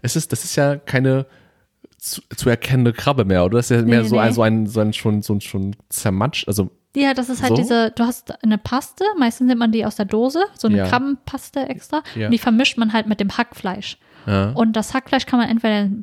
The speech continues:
Speaker 2: in Bällchenform dann da rein, mit reinkochen,
Speaker 1: Okay.
Speaker 2: oder du packst die ganze Paste einfach rein und das schwimmt da halt so herum wie, äh,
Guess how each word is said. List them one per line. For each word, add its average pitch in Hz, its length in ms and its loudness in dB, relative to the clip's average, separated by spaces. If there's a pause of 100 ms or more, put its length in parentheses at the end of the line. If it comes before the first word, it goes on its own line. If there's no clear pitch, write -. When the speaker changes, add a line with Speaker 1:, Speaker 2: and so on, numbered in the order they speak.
(220)
Speaker 2:
in 208 180 0
Bällchenform 285 1120 0
dann 220 180 0
da 208 160 0
rein, 220 360 0
mit 285 220 -4
reinkochen, 294 480 0
Speaker 1:
Okay. 113 300 -2
Speaker 2:
oder 240 120 4
du 226 40 2
packst - 280 -2
die - 40 -18
ganze 233 220 -2
Paste - 300 -2
einfach 226 200 -2
rein 233 180 2
und 220 100 0
das 208 100 2
schwimmt 247 300 0
da 220 120 2
halt 214 180 0
so 220 80 0
herum 220 360 0
wie, 208 320 0
äh, 196 540 0